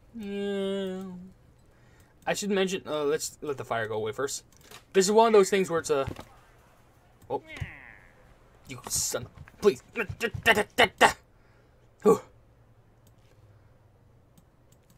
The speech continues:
He doesn't, he doesn't make sound now. <laughs> Did I see, see one up there?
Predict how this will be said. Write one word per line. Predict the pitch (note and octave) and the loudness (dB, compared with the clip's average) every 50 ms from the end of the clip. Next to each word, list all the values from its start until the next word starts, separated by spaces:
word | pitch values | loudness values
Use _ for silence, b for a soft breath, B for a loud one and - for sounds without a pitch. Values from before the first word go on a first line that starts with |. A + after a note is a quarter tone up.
| _ _ _ - - _ _ _ _ _ _ _ _ _ _ _ _ | _ _ _ -20 -20 _ _ _ _ _ _ _ _ _ _ _ _
He | - - B2 | -14 -10 -8
doesn't, | B2 B2 C3 - - C#3+ | -6 -6 -8 -10 -12 -12
he | - D#3 | -12 -4
doesn't | D3+ D#3 D#3+ D#3+ E3 | -2 0 0 0 -2
make | D#3+ E3+ - | -4 -4 -2
sound | - F#3+ F3+ F3+ F#3 | 0 0 0 2 2
now. | G3 F#3+ F#3 F3 E3 - - - - - _ _ _ _ _ _ - _ _ _ _ _ _ _ _ _ - _ _ - - - - - _ - - - - - - - - - - - B B B B B B B B - | 2 2 4 4 2 0 -4 -16 -20 -20 _ _ _ _ _ _ -20 _ _ _ _ _ _ _ _ _ -20 _ _ -20 -20 -20 -20 -20 _ -20 -20 -20 -20 -20 -20 -20 -20 -20 -20 -20 B B B B B B B B -4
<laughs> | |
Did | G#3 C#4 G#3 - - - - - - - - - - - - - - - - - - A#2 | -4 -2 -4 -4 -8 -20 -20 -20 -20 -20 -20 -20 -20 -20 -20 -20 -20 -20 -20 -18 -14 -14
I | G#2+ | -14
see, | G#2+ D#3+ E3 | -12 -12 -14
see | - - - B2+ | -14 -12 -10 -8
one | B2+ C3 C3 C#3 | -8 -8 -6 -8
up | C#3 - | -6 -6
there? | D3+ D3 C3+ - | -6 -6 -6 -8